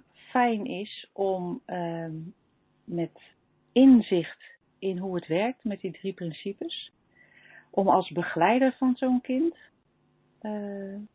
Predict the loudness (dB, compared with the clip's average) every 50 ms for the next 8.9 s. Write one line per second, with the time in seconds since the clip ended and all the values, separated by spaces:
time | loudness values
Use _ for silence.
0 | _ _ -4 -4 0 0 2 2 2 2 0 -2 -2 -6 -12 _ _ _ -2 -2
1 | 0 0 0 -2 -2 -2 -4 -6 _ _ _ _ _ _ _ _ _ -20 -20 _
2 | _ _ _ _ _ _ _ _ _ _ _ _ _ _ 0 2 4 4 4 2
3 | 2 0 -2 -2 -4 -6 -8 -10 -6 -2 0 0 0 0 -2 -8 _ _ _ _
4 | _ _ _ _ _ _ _ _ _ _ _ _ _ _ _ _ _ _ _ _
5 | _ _ _ 2 4 4 6 4 4 2 0 0 -2 -4 -2 -2 -2 -2 -2 -2
6 | -2 0 0 2 2 2 0 -2 -6 -10 -10 -6 -6 -6 -4 -2 0 0 0 2
7 | 2 0 0 0 -2 _ _ _ _ _ _ _ _ -20 -18 -14 -10 -6 -4 -2
8 | -2 -2 -2 -2 -4 -6 -6 -6 -4 -2 -2 0 0 0 0 0 -2 -4